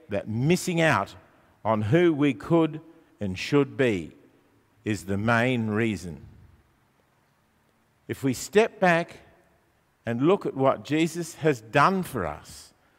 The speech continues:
we should be afraid of missing out on what we can do and should do for the people in the world around us in showing the love of Christ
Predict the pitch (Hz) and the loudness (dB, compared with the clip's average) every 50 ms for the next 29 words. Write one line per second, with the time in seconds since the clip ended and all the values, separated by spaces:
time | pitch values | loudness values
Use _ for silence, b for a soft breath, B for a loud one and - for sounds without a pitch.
0 | _ _ _ _ _ _ _ _ _ _ _ _ _ _ _ _ _ _ _ - | _ _ _ _ _ _ _ _ _ _ _ _ _ _ _ _ _ _ _ -4
1 | 113 120 110 - - - 147 135 131 131 123 120 - - 151 143 139 147 143 143 | -2 -2 -2 -2 -4 -4 -4 -2 0 0 0 0 0 2 2 4 4 4 4 2
2 | 127 123 135 147 147 - - 170 147 147 143 143 143 139 139 - - - 127 127 | 0 0 -2 -4 -4 -4 -4 -4 -2 0 0 0 0 -2 -4 -6 -8 -6 -4 -4
3 | 131 135 131 120 - - 123 113 110 120 127 147 170 175 175 170 180 185 175 - | -2 0 -2 -2 -2 -6 -10 -10 -8 -2 4 6 6 8 8 6 4 2 -2 -8
4 | - - - 127 120 117 110 113 143 143 131 98 87 80 87 b b b b b | -10 -8 -6 -4 -4 -4 0 2 4 4 4 4 2 -2 -6 b b b b b
5 | b b b b 98 104 95 90 - - - 170 165 147 131 113 131 117 101 101 | b b b b -6 -6 -6 -6 -4 0 0 0 0 -2 -2 0 2 2 2 2
6 | 101 110 104 - 117 107 110 101 - - - 151 151 - - 110 95 95 98 104 | 0 -2 -4 -6 -4 -4 -4 -4 -2 0 0 0 0 0 -2 -4 -4 -4 -6 -8
7 | b b b b b b b b 107 107 107 98 98 104 127 143 156 170 190 190 | b b b b b b b b -6 -4 -2 -2 2 4 6 8 8 8 8 6
8 | 160 156 139 139 143 139 139 139 135 131 107 87 80 90 - - - - - b | 4 2 2 4 6 6 6 4 4 2 0 0 0 -2 -6 -10 -18 -20 -20 b
9 | b b b b b b b b - 95 95 95 92 - - - 156 151 143 117 | b b b b b b b b -6 -6 -4 -4 -6 -4 0 2 4 4 4 2
10 | 95 82 82 82 92 - _ _ _ _ - 113 113 117 131 135 143 143 143 127 | 0 -2 -6 -10 -14 -18 _ _ _ _ -4 -2 0 2 4 4 4 2 0 -4
11 | - - - - 135 123 110 92 87 87 92 - - - | -6 -6 -4 0 2 2 2 0 -2 -6 -10 -14 -18 -20